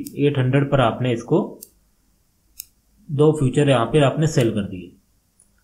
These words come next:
अब होता क्या है, कभी कभी जैसे ये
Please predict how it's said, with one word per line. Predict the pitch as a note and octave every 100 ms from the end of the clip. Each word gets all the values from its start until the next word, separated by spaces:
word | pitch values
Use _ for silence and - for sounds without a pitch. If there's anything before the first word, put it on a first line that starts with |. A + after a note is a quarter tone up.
| _
अब | D3 D3
होता | A#2+ C#3 E3
क्या | D#3+
है, | E3
कभी | E3 D3
कभी | C#3+ C#3 G3+ - - _ _ _ _ _
जैसे | B2 C3 D3
ये | D3 D#3 D#3 C3+